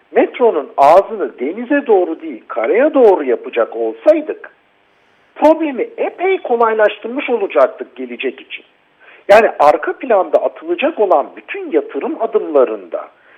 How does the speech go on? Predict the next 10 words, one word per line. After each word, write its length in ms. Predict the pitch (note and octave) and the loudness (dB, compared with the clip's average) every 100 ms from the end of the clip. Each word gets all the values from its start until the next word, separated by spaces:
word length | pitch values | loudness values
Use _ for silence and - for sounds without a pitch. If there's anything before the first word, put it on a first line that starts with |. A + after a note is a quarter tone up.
| _ | _
yapılacak 600 | D#3 E3 A3+ A3+ G#3+ - | -6 -6 -4 0 0 -2
bütün 320 | D#3+ A3 G#3 | -12 -8 -10
binalarda 640 | F#3 F#3+ F#3 F3+ F3+ F3 B2+ | -8 -4 0 0 0 -2 -6
her 360 | - F#3+ F#3+ | -2 -2 -2
ne 140 | F#3 F4 | -2 -4
yapıyorsak 640 | F#4 B3+ F#3+ C#3 B2 - | -6 -8 -6 -4 -4 -6
yapalım. 360 | A2 G#2 - - _ _ _ _ - _ | -8 -8 -10 -14 _ _ _ _ -20 _
Ya 140 | G#3 A3+ C#3+ | 4 4 4
burada 340 | - - F#3+ C#3 | 2 2 2 0
deniz 280 | D#3+ G#3+ | -4 -8